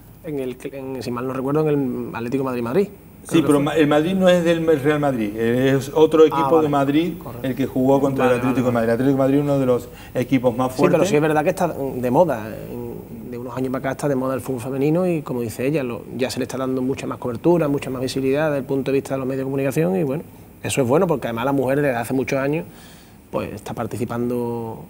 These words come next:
Speaker 1: activamente, ya no como aficionado, sino incluso jugando a fútbol, que eso también, pues, es bonito, ¿no?
Speaker 2: Y el sábado día siete de, de abril,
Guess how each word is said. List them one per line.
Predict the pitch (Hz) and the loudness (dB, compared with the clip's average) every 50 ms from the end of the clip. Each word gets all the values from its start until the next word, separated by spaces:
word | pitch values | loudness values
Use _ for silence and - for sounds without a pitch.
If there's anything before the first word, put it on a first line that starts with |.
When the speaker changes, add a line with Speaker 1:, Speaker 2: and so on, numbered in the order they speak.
| - | -16
Speaker 1:
activamente, | - 135 117 - - 143 131 127 131 131 123 127 - 147 156 165 156 135 139 131 | -16 -16 -12 -2 0 0 0 0 -2 -4 -4 -2 0 2 2 2 0 0 -2 2
ya | 131 139 135 | 4 4 4
no | 151 | 4
como | 170 175 156 | 4 2 0
aficionado, | - - 127 - 127 147 202 233 190 | 0 -2 -4 -2 -2 -2 -2 -2 -2
sino | - 123 117 113 110 107 107 147 156 175 - - - | -6 -6 -6 -6 -8 -8 -10 -12 -14 -18 -18 -16 -14
incluso | 139 110 - 147 123 110 - 113 110 107 107 107 107 - - - - _ _ _ _ _ - _ _ _ _ _ _ _ _ _ _ - | -14 -14 -12 -12 -14 -12 -12 -14 -14 -14 -14 -16 -18 -20 -20 -20 -20 _ _ _ _ _ -20 _ _ _ _ _ _ _ _ _ _ 2
jugando | - 131 131 135 135 143 | 4 4 4 6 4 2
a | 113 | 2
fútbol, | - 139 139 147 160 | 4 4 4 4 4
que | 165 | 2
eso | 143 - 156 151 | 0 -2 -4 -6
también, | 156 147 147 143 147 | -4 -4 -4 -4 -2
pues, | 165 165 160 156 147 143 135 131 131 143 165 190 - - - - - - - - - | -2 -2 0 0 -2 -4 -6 -8 -10 -12 -14 -16 -20 -20 -20 -20 -20 -20 -20 -10 -6
es | 131 | -4
bonito, | 120 131 165 175 - 120 | 0 2 2 2 2 -2
¿no? | 113 - - - - - - - - | -6 -6 -8 -10 -14 -18 -18 -10 0
Speaker 2:
Y | - 151 143 135 | 4 6 6 6
el | 127 123 120 117 117 - | 6 2 0 0 -2 -4
sábado | - - - - - - - 131 139 143 143 143 143 139 139 139 135 131 131 127 117 | -6 -10 -10 -10 -12 -10 -4 0 2 2 4 4 4 4 4 4 4 4 4 2 2
día | 120 127 135 127 123 | 2 2 2 2 0
siete | - - - 139 139 143 143 143 - 156 165 190 - - - - - - - | -2 -6 0 4 4 4 4 4 2 0 0 0 -4 -8 -14 -18 -16 -8 -6
de, | 127 113 117 117 117 113 113 113 110 110 110 110 107 107 107 107 107 113 113 120 120 | -4 0 2 2 4 4 4 2 2 2 2 2 2 0 0 -2 -2 -4 -6 -6 -2
de | 120 127 | 0 0
abril, | 127 123 127 135 143 151 170 202 208 | 0 2 4 4 4 4 4 0 -6